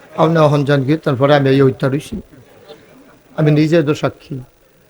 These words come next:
এটা কি সাক্ষী লাগেনি? আমি নিজে তো আমারটা বেড়াইয়া, আমি কই, "আরে আমারটা দিল কেমনে?" মুস্তাক হয়ে যে কি চিনছে না তারা, কই, "এডি সাইয়া দিছে না তো হাফডা।"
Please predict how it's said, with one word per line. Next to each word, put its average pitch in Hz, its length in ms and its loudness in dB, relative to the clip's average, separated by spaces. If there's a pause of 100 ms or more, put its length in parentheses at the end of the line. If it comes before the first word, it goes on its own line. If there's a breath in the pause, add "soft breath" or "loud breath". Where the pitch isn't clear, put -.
(220)
এটা 147 220 2
কি 143 100 -4
সাক্ষী 143 360 -2
লাগেনি? 139 300 0
আমি 135 160 0
নিজে 143 380 0
তো 139 100 -2
আমারটা 131 320 0
বেড়াইয়া, 135 320 -2 (280 loud breath)
আমি 151 120 2
কই, 156 60 4
"আরে 160 100 2
আমারটা 156 380 0
দিল 160 240 2
কেমনে?" 156 260 2
মুস্তাক 156 440 0
হয়ে 156 120 4
যে 151 120 0
কি 156 220 2 (300 loud breath)
চিনছে 170 400 0
না 160 120 2
তারা, 143 340 2 (280 loud breath)
কই, 156 160 4
"এডি 143 160 0
সাইয়া 165 380 2
দিছে 160 260 -2
না 156 140 0
তো 139 80 0
হাফডা।" 127 520 -2